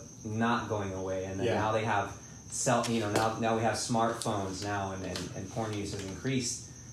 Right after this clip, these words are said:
Speaker 1: you know, ever since, you know, I, the iPhone came out, you know, and, um,
Speaker 2: And it's,
Speaker 1: but,
Speaker 2: and it's
Speaker 1: but
Speaker 2: weird, they develop, like,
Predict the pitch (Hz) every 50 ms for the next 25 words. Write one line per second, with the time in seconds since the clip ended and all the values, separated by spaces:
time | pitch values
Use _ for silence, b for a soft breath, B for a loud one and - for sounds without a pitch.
0 | B B 113 101 98 95 95 95 87 - 95 95 101 104 101 - 107 98 95 -
1 | - - - - - 110 104 95 90 90 90 - - 107 107 - - 101 92 92
2 | 113 117 - 113 98 98 98 104 104 95 90 92 90 87 87 - - 101 98 98
3 | 101 101 113 117 117 120 120 - 104 101 101 101 98 92 90 - B B B B
4 | B B B B B - - - - - 101 101 101 98 95 95 95 98 95 -
5 | B B B B B 160 190 190 - 143 143 190 185 - 139 127 156 202 254 254
6 | 165 156 151 143 143 147 156 165 185 185 185 - 139 131